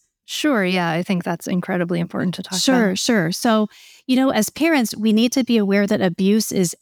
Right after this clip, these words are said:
Speaker 2: everywhere across all demographic boundaries. And we'd like to think that, you know, there's this false sense of safety where we can kind of gated community our way out of it.
Speaker 1: Mm-hmm.
Speaker 2: And unfortunately, that's just not the case. S-, and the statistics are really, they're truly staggering. So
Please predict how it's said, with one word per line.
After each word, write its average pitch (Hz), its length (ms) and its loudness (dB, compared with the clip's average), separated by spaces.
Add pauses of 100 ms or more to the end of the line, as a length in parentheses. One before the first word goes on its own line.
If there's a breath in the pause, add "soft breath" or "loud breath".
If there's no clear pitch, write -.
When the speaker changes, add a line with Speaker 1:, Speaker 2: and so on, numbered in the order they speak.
(120)
Speaker 2:
everywhere 175 720 0 (220 soft breath)
across 196 400 0 (160)
all 175 200 2
demographic 240 640 0
boundaries. 262 560 2
And 214 120 2
we'd 196 180 2
like 208 200 2
to 220 140 2
think 214 300 2
that, - 240 -2
you 196 100 4
know, 180 260 2
there's 180 220 2
this 180 220 -2
false 202 260 0
sense 202 200 -2
of 175 80 -4
safety 190 360 2
where 185 160 2
we 170 80 2
can 180 140 0
kind 190 180 0
of 170 140 -2
gated 185 360 2
community 196 460 2
our 220 140 2
way 226 180 2
out 233 160 2
of 233 100 2
it. 247 140 2
Speaker 1:
Mm-hmm. 185 280 0
Speaker 2:
And 196 160 2
unfortunately, 202 580 0
that's 196 280 0
just 196 220 0
not 185 220 2
the 170 100 0
case. 180 560 0 (320 loud breath)
S-, - 80 -16
and 214 180 2
the 202 60 4
statistics 254 640 -2
are 202 120 2
really, 208 640 2
they're 196 120 0
truly 214 280 2
staggering. 180 720 0
So 190 320 0